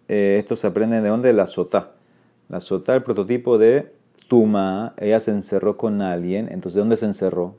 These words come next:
En reshuta yahid. ¿Y qué digo que es tamé? Tiene que tomar agua. Hasta que no tome agua, la trato como tamé, como temeá.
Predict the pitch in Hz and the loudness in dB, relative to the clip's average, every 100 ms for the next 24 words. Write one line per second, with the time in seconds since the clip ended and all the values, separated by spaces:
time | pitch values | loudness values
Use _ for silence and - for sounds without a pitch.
0 | _ _ 101 98 90 101 98 90 131 160 | _ _ -6 -6 -6 0 0 2 0 0
1 | - _ _ _ 104 - 110 107 113 101 | -4 _ _ _ -8 2 2 4 4 2
2 | 92 - 110 180 185 147 87 101 101 - | -2 -2 -2 0 -2 -4 -10 -4 -2 -2
3 | 98 120 143 113 - 90 98 104 123 127 | -2 0 2 2 0 -4 -4 -2 -2 0
4 | 139 160 120 107 113 113 104 92 98 131 | 2 4 4 2 0 0 -2 -2 -4 -4
5 | 120 95 95 90 95 113 139 - | -4 -4 -6 -2 -2 0 -2 -4